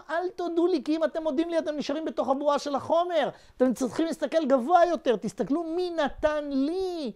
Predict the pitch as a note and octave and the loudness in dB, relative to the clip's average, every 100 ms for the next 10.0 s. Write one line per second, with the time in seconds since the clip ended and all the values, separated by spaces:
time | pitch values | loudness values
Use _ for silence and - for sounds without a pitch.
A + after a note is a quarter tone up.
0 | - - B3+ C4+ A3+ - A3+ G#3 A3 A3 | -10 2 4 4 0 0 -4 -2 -4 -4
1 | G3 F#3 G3 - - E3+ G#3+ A#3 B3+ B3 | -6 -6 -8 -10 -4 -2 0 0 0 0
2 | - D4+ C#4+ F3+ D#3 - - F3 C4+ B3 | 0 -2 -2 -4 -10 -12 -8 0 2 2
3 | C#4+ G3 B3+ B3+ A#3+ - G3+ A#3 A#3 F3+ | 0 -2 -4 -6 -6 -4 -4 -4 -6 -4
4 | F#3 F3 G3+ G3+ F3+ F#3+ A#3 G#3 F3+ E3+ | -2 -2 -4 -4 -4 -2 -4 -4 -8 -10
5 | D3+ A3 G3+ E3+ E3 G#3+ F3 E3+ F3+ C#4 | -10 -8 -4 -4 -4 -10 -8 -4 -2 0
6 | D#4 D4+ - - - C#3 D3 C3 F#3+ D#4 | 0 -2 -18 -20 -16 -10 -8 0 6 8
7 | F4 D#4+ - - A3+ - G3+ - G3 F3 | 6 2 -12 -18 -12 -8 -6 -6 -4 -2
8 | F3 F3+ G#3 C#3+ - _ - F#3+ B3 G#3+ | -4 -6 -8 -10 -12 _ -4 0 2 2
9 | G#3+ - F3+ E3 E3 E3 D#3+ D#3+ B2 | -2 -4 -4 -4 -4 -8 -10 -12 -14